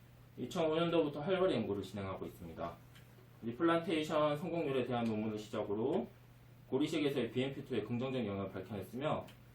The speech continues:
얼리 임플란트와 동-, 동시에 컨투어 오그멘테이션의 좋은 장기적 요율을 보여줬으며, 전치부, 발치후 본과 소프트 티슈의 변화에 대해서 서술하고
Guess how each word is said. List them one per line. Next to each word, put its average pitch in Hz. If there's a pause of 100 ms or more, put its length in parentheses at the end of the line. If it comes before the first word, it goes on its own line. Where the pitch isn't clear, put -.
(400)
얼리 170
임플란트와 156
동-, 123 (300)
동시에 123
컨투어 165
오그멘테이션의 123
좋은 135
장기적 120
요율을 107
보여줬으며, 104 (800)
전치부, 151
발치후 135
본과 127
소프트 151
티슈의 127
변화에 113
대해서 98
서술하고 123